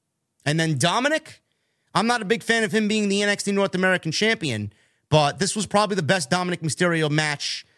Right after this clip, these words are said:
uh, so far on the main roster. I thought this was a great match. I would have pulled the trigger. Dragon Lee,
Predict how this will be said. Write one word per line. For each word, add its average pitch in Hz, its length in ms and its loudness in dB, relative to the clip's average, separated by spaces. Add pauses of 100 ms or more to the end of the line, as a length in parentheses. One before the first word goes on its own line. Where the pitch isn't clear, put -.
(200)
uh, 139 200 2
so - 360 0
far 117 760 -2 (440)
on 165 720 4
the 160 160 2
main 156 160 2
roster. 110 400 -6 (1080)
I 151 80 4
thought 170 200 0
this 147 160 -2
was 147 120 -2
a 143 40 -2
great 143 200 2
match. 90 400 -10 (320)
I 302 160 0
would 339 100 0
have 294 100 -2
pulled 233 200 -2
the 208 40 -8
trigger. - 360 -4 (960)
Dragon 262 460 4
Lee, 262 480 0